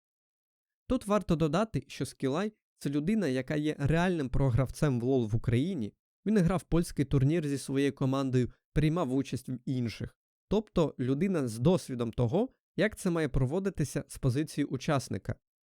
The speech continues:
І зараз все-таки виявляється, що порушувати правила чомусь не можна, і всі відмовки, які ми чули до цього, і є по факту відмовками і створенням правил на ходу. Далі Скілай,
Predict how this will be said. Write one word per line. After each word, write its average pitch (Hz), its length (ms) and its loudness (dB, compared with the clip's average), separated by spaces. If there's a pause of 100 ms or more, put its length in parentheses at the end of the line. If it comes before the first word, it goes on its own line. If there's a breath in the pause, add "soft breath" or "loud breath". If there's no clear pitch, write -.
(180)
І 135 100 0
зараз 196 460 -2
все-таки - 400 -2
виявляється, 175 800 0 (280)
що 135 180 2 (140)
порушувати 156 600 0
правила 170 440 0
чомусь 151 380 -4
не 151 100 0
можна, 127 440 -4 (360)
і 135 100 0
всі 156 340 -2
відмовки, 139 600 0
які 135 440 -4
ми 131 180 -4
чули 147 380 0
до 110 100 -4
цього, 180 460 -4 (320)
і 143 80 0
є 196 160 0
по 208 120 -2
факту 180 380 -2
відмовками 143 800 0
і - 40 -20
створенням 160 580 -2
правил 139 360 0
на 135 100 -2
ходу. 123 420 0 (520)
Далі 208 320 2
Скілай, 175 500 -2